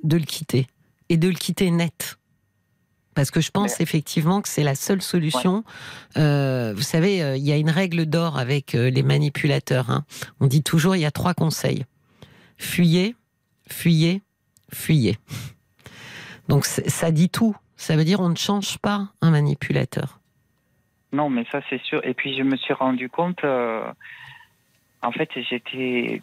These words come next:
Speaker 2: pas bien. J'avais, j'avais des angoisses, euh, même, euh, même en début d'année, là, j'avais des angoisses.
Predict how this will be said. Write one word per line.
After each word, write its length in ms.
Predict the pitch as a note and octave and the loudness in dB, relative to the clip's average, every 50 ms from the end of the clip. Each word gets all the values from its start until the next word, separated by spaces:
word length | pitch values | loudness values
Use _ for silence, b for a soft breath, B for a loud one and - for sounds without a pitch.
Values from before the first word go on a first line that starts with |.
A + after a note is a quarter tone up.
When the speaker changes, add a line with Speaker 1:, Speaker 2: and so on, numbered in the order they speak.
| - - | -8 -6
Speaker 2:
pas 160 | - B2+ A#2+ A#2+ | -2 -2 -2 -2
bien. 400 | B2 - - E3 F3 F3 E3+ D3 | -4 -4 -2 0 0 0 -2 -2
J'avais, 280 | A2+ A#2+ A2+ A2 A2+ - | -4 -4 -6 -6 -8 -10
j'avais 440 | - - A#2+ A#2 A#2 A#2 B2 B2 A#2+ | -6 -4 -4 -4 -2 -2 -4 -4 -4
des 240 | A#2+ - A#2 A2+ A2+ - | -4 -4 -6 -4 -2 0
angoisses, 540 | B2 B2+ C3 C3+ B2+ - C#3 D3+ D#3+ D#3+ D#3 - - - - | 0 2 2 0 -2 -2 -2 0 0 -2 -4 -6 -12 -10 -6
euh, 240 | A#2+ A#2+ A#2 A2+ A2+ | -4 -2 -2 -2 -2
même, 260 | A#2+ C3 C3+ C3+ C3 B2 | -2 -2 -2 -2 -2 -2
euh, 400 | A#2+ A#2 A#2 A#2 A2+ A2+ A2 A2 A2+ A2+ A2+ A#2 A2+ A2+ - - - | -4 -2 -2 -2 -2 -4 -4 -4 -6 -8 -8 -8 -10 -10 -12 -12 -10
même 320 | - - C3 C3 B2+ B2+ | -6 -2 0 0 2 0
en 80 | B2+ B2+ | 0 -2
début 300 | B2 B2 B2 B2+ B2+ A#2 | -4 -6 -6 -6 -4 -2
d'année, 360 | C3 B2 B2 C3+ D#3 F3 E3+ | 0 0 0 0 -2 -4 -4
là, 140 | C#3 C3+ C3+ | -4 -4 -4
j'avais 260 | B2 A#2 A2 A#2 A2 | -4 -6 -6 -6 -8
des 180 | - A#2 A2+ - | -10 -10 -6 -2
angoisses. 420 | A#2+ B2 C3 B2 C#3 C#3+ D3 D3 | 0 0 0 0 0 -2 -2 -2